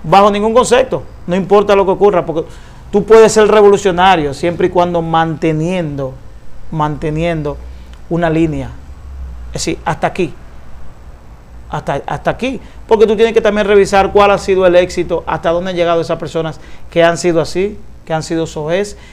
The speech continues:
que han sido una persona exagerada en su comportamiento, que han llevado comportamientos desenfrenados. ¿Qué ha pasado con ellos? Muchos mueren de sobredosis, muchos se suicidan, porque al final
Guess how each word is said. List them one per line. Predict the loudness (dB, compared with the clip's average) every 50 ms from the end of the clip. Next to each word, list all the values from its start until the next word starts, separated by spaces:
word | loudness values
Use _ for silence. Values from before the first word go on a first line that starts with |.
| -14 -6
que | 0 2
han | 2 2 2
sido | 4 4 4 4 4
una | 2 0
persona | -2 -4 -4 -4 -2 0 2 0 0 -2 -6 -14 -12 -6 -2
exagerada | -2 -2 -2 0 0 2 4 4 4 4 4 4 2
en | 0
su | -2 -2
comportamiento, | -2 -2 -2 -2 -4 -4 -6 -6 -6 -4 -6 -6 -4 -6 -6 -8 -8 -16 -20 -10 -2
que | 0 0
han | 2 2
llevado | 2 2 4 4 4 4 4 4 4 4 4 2 2 0 0
comportamientos | -4 -2 0 -2 -2 0 0 -2 -2 -2 -4 -2 -2 -2
desenfrenados. | -2 -2 -2 -2 -2 -2 -4 -4 -2 -2 -2 -2 -2 -4 -8 -14 -20 -20 -20 -20 -20 -20 -20 -6 0
¿Qué | 2 2
ha | 4
pasado | 2 0 -2 -2 -4 -4 -4 -4
con | -6 -8 -8
ellos? | -8 -10 -10 -12 -14 -16 -18 -20 -20 -20 -14 -6
Muchos | -4 -2 2 2 2 2
mueren | 2 0 0 0 -2
de | -4 -4
sobredosis, | -4 -6 -6 -4 -2 -2 -2 -2 -4 -8 -10 -14 -14 -18 -20 -20 -20 -20 -14 -8
muchos | -6 -6 -4 -4 -6 -8 -6
se | -8 -8
suicidan, | -8 -10 -10 -8 -8 -6 -6 -6 -6 -8 -12 -14 -14 -12 -14 -14 -12 -14 -16 -16 -14 -8
porque | -6 -6 -4 -4
al | -6 -4
final | -4 -4 -4 -2 -2 -4 -4 -4 -6